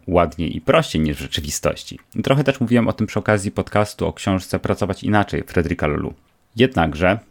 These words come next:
nadanie ludziom możliwości podjęcia decyzji,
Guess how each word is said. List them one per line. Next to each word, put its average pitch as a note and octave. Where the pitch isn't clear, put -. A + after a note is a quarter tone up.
nadanie G#2+
ludziom G2
możliwości E2+
podjęcia F2+
decyzji, F2+